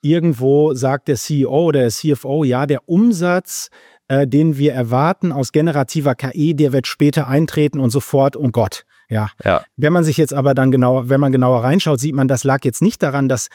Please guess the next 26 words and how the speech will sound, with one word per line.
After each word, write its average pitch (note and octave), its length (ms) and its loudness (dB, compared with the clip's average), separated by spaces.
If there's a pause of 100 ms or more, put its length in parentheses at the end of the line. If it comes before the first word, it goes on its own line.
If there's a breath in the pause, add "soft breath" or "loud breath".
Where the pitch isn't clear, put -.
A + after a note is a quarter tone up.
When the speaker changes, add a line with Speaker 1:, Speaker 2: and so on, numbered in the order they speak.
(140 loud breath)
Speaker 1:
sie B2+ 160 2
ein A#2+ 60 4
Nachfrageproblem A#2+ 1000 0
hatten, C#3 320 -2
was B2+ 180 0
ja, A2 260 0 (120)
was A#2 220 -2
ja A#2 100 0
dann A2 180 2
wirklich B2+ 280 0
ein B2 60 0
Problem A#2+ 340 0
für - 100 -6
den G#2+ 100 0
Gesamtmarkt B2+ 540 -2
wäre, B2+ 300 0 (280 loud breath)
sondern D3+ 380 2
die C3 140 0
haben C#3 340 2
das C3 160 0
insbesondere, C#3+ 760 0
weil B2 160 2
sie B2 140 -6
ein, C3+ 220 -2
zwei B2 300 -4
größere C3+ 680 0